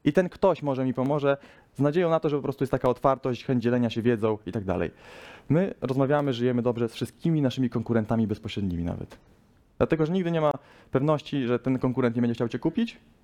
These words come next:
ty nie będziesz chciał kupić tego konkurenta, lub po prostu oni upadną, a będziesz z chęcią chciał ich mieć w swoim zespole. Nie chodzi o dzielenie się wiedzą, tam, że do końca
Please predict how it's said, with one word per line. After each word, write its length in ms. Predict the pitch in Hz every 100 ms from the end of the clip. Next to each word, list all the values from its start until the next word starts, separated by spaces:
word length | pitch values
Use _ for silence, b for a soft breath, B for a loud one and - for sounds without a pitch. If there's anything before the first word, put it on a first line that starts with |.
| _ _
ty 100 | 120
nie 60 | 131
będziesz 120 | 131
chciał 140 | 131
kupić 200 | 127 135
tego 120 | 139 131
konkurenta, 560 | 131 139 135 131 123 B B B -
lub 120 | -
po 80 | -
prostu 260 | 175 -
oni 140 | 147 127
upadną, 520 | 117 127 151 202 262 _ _ _ _ _ - -
a 80 |
będziesz 220 | 120 147 -
z 40 |
chęcią 220 | 151 143
chciał 200 | 127 123
ich 100 | 123
mieć 240 | 123 113 -
w 40 |
swoim 240 | - 113 107
zespole. 400 | 101 - 90 - - _ -
Nie 60 | 220
chodzi 260 | 233 170 135
o 100 | 107
dzielenie 300 | 117 123 107
się 120 | 101
wiedzą, 400 | 113 117 101 92
tam, 340 | 92 90 80
że 100 | 95
do 80 | 98
końca 400 | 113 104 98